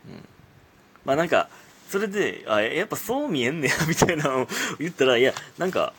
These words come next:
「失礼とかなしでドンピシャで当てて」みたいなって言われたから、あ、思ってるより上なんかなと思って、みたいな。っていう優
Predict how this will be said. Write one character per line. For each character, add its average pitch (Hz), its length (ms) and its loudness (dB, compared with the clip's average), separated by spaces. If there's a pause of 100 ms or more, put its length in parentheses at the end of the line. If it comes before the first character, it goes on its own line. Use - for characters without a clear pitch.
(320)
「失 - 260 -6
礼 151 180 4
と 120 100 -2
か 110 100 0
な 127 160 -2
し 110 200 -4
で 98 100 -2
ド 104 160 -6
ン 131 80 -8
ピ - 80 -12
シ 156 80 -2
ャ 147 40 2
で 160 80 -2
当 175 80 -2
て 208 100 -8
て」 214 180 -2
み 190 80 -2
た 131 80 4
い 113 60 2
な 104 80 -4
っ 95 40 -12
て 113 120 -10
言 147 80 -4
わ 214 100 -4
れ 202 60 -6
た 110 100 -4
か 135 100 -6
ら、 104 220 0
あ、 98 140 -4
思 220 220 -2
っ - 20 -8
て - 180 -10
る 240 60 0
よ 190 60 4
り 135 60 4
上 147 140 4
な 165 120 0
ん 139 80 -4
か 147 120 -2
な 196 80 0
と 131 120 0
思 110 140 -2
っ 95 40 -8
て、 - 360 -18
み 104 80 -20
た - 80 -20
い - 60 -20
な。 - 80 -20
っ - 20 -20 (440)
て 110 100 -6
い 104 40 -2
う - 20 -2
優 104 80 -2